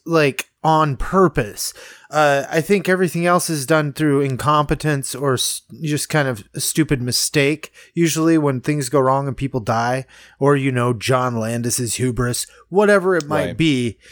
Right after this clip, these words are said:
Speaker 1: But it's not like we're gonna set out to make this crazy fucking thing that has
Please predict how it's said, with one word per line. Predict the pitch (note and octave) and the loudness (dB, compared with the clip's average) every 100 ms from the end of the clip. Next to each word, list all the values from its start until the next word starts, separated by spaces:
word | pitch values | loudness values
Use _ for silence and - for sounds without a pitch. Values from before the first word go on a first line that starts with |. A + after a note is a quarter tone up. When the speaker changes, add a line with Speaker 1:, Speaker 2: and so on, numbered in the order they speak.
| - - | -20 -2
Speaker 1:
But | D#3 | 0
it's | D#3 - | 0 0
not | F#3+ F3 | 2 4
like | D#3+ - | 2 0
we're | D#3+ G#3 | -2 2
gonna | G#3 F#3+ | 2 2
set | - F3+ E3 | 0 2 4
out | D#3 D3+ D3 - - _ - | 4 2 0 -6 -20 _ -8
to | - | 0
make | D3 C#3+ C3+ | 2 2 2
this | C#3 - - _ _ | 0 -2 -6 _ _
crazy | - E3+ D3+ C3 | -4 0 0 0
fucking | C#3+ D3 C3 C#3 A#2 | 0 0 0 -6 -2
thing | C#3 B2 A2+ | 0 0 -2
that | A#2 A2 | -4 -2
has | B2+ A#2 - | -2 -2 -6